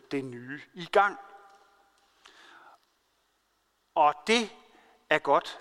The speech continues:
at vi så har den her søndag, der hedder sidste søndag i kirkeåret. For der er virkelig alt muligt godt for os alle sammen. For det nye råd, for menigheden,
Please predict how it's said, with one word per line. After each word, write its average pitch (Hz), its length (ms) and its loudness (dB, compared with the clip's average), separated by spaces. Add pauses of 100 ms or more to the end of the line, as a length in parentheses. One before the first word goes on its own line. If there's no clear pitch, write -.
(120)
at - 160 -10
vi 131 60 -14
så 165 180 0
har 139 340 0
den 143 140 -2
her 131 140 -8
søndag, 143 380 -6 (180)
der 120 100 -10
hedder 123 240 -6 (160)
sidste - 400 -8
søndag 131 320 -4
i 117 40 -12
kirkeåret. 156 580 0 (640)
For 175 160 2
der 196 60 4
er 208 320 2
virkelig 214 460 0 (100)
alt 208 300 0
muligt 180 400 -8
godt 147 280 0 (220)
for - 180 0
os 131 140 0
alle 151 220 4
sammen. 110 440 0 (540)
For - 180 -6
det 120 100 -10
nye 127 180 -8
råd, 156 440 2 (300)
for 110 200 -6
menigheden, 170 840 4